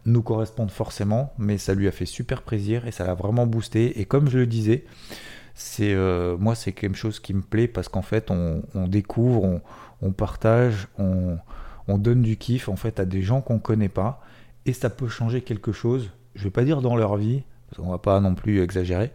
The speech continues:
mais dans leur, dans leur soirée, dans leur journée, dans la semaine, et on va continuer comme ça. Et donc, je voulais vous remercier parce que vous avez fait un super accueil, vous avez joué les jeux, et franchement, c'était top pour elle. Voilà, visiblement en tout cas. Je vous donnerai des retours si j'en ai plus précisément.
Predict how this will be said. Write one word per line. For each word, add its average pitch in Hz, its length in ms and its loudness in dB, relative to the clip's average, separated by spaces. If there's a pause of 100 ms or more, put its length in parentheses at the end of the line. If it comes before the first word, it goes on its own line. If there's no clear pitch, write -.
(360)
mais 101 140 2
dans 104 140 4
leur, 95 280 4
dans 101 100 4
leur 104 160 4
soirée, 107 300 2
dans 117 100 4
leur 98 160 4
journée, 107 280 -2
dans 101 100 -2
la 98 100 -2
semaine, 104 340 -4
et 104 60 -6
on 101 80 -2
va 98 120 2
continuer 101 340 -2
comme 92 160 -4
ça. 110 180 0
Et 107 80 2
donc, 104 300 0
je 104 60 -2
voulais 113 160 4
vous 120 100 0
remercier 110 340 0
parce - 120 -6
que 104 80 -4
vous 95 80 0
avez 92 100 2
fait - 100 -6
un 92 60 0
super - 260 0
accueil, 110 280 2
vous 107 140 0
avez 87 120 2
joué 104 140 0
les 101 80 2
jeux, 98 200 0 (460)
et 98 220 -2
franchement, 104 340 -6
c'était 95 240 -8
top 101 240 -6
pour 85 140 -4
elle. - 180 -6
Voilà, - 260 -6
visiblement 101 520 -2
en 104 40 -2
tout 104 120 -8
cas. 107 220 -6 (540)
Je 101 200 0
vous 110 320 4
donnerai 107 280 4
des 107 80 4
retours 98 460 2
si - 340 -2
j'en 107 300 2
ai 135 160 4
plus - 300 2
précisément. 113 800 -2